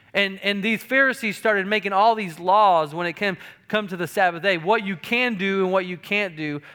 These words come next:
on the Sabbath day. You know we've done that a lot of times in the church, what you can do on Sunday and what you can't do on Sunday.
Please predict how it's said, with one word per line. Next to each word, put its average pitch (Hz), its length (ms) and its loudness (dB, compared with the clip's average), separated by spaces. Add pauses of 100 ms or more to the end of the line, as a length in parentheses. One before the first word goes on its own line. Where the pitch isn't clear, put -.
(100)
on 175 140 2
the 165 80 -6
Sabbath 151 320 0
day. 185 80 2
You 180 180 -4
know 220 160 2
we've 196 200 -2
done 214 180 0
that 190 100 0
a 160 60 0
lot 175 160 4
of 185 80 -2
times 160 260 -6
in 147 60 -10
the 143 80 -10
church, - 580 -14 (680)
what 175 240 -2
you 185 100 -8
can 175 160 -6
do 170 160 -2
on 165 160 -4
Sunday 156 320 -4
and 143 100 -6
what 143 200 -10
you 143 60 -18
can't 165 280 -10
do 123 240 -14 (340)
on 139 220 -6
Sunday. 127 500 -12